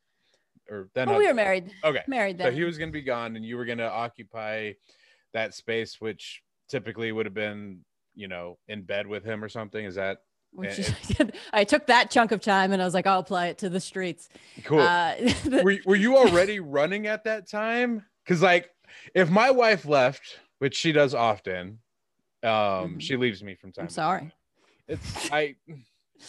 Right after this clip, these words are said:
Speaker 1: you're on the podcast. You can understand why.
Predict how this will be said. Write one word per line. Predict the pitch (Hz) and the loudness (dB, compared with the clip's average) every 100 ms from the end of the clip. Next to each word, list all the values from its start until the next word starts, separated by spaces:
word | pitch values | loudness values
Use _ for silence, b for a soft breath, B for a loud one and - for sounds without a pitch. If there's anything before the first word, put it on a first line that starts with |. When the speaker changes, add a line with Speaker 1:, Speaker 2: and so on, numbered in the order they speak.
| B B - | B B -10
Speaker 1:
you're | 233 262 | 0 2
on | 208 | 2
the | 127 | -4
podcast. | - 104 - 98 104 - | -6 -8 -8 -10 -12 -12
You | 160 | -12
can | - 120 | -6 -6
understand | 101 95 101 87 85 | -6 -8 -10 -12 -12
why. | 80 76 76 | -16 -18 -20